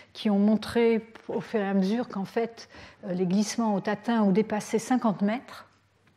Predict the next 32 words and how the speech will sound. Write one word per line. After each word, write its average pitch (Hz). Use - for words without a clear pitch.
Ce -
qui 220
a 202
vraiment 214
étonné, 208
c'est 226
le 190
glissement 214
le 196
plus 185
important 214
qu'on 214
ait 180
jamais 185
vu. 202
Euh, -
donc, 185
euh, 180
depuis, 185
euh, 175
depuis 208
qu'on 190
est 190
capable 190
de 185
mesurer 196
le 196
glissement. 202
Euh, 175
et, 233
euh, 185
bon, 208